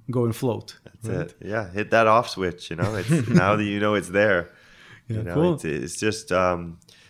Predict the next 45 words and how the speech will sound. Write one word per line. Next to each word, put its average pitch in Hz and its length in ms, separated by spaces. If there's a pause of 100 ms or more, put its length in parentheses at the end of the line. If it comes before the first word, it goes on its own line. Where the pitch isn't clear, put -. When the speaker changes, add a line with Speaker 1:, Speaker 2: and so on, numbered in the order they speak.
(120)
Speaker 2:
it's 95 200
an 123 100
interesting 104 460
experience. 85 540
If 85 120
anyone 101 460
is, 87 480
is 82 200
feeling 95 320
interested 95 480
in 101 120
it, 104 140
I 80 140
just, 85 200 (240)
I 82 140
highly 90 240
recommend 82 560
coming 80 320
at - 120
some 120 200
point 101 500
when 87 160
you're 92 140
ready 82 400 (500)
to - 100
at 80 220
least 101 240
have 92 160
one 82 240
experience 76 800
and, 78 180
and 78 200
just 78 240
to, 76 320 (100)
to 80 100
kinda 78 220
scratch 80 460
that 80 260
itch 78 240
of, 78 280
of 76 100
figuring 80 380
out 71 160
what 78 160
it, - 260